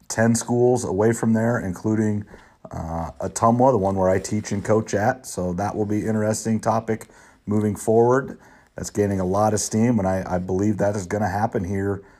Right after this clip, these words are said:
uh, within a month for everybody. Uh, they wanna have that letter to the other C I M L schools,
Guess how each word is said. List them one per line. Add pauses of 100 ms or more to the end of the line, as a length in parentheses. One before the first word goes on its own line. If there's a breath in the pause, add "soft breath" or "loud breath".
(180 soft breath)
uh,
within
a
month
for
everybody. (420 soft breath)
Uh,
they
wanna
have
that
letter
to
the
other
C
I
M
L
schools,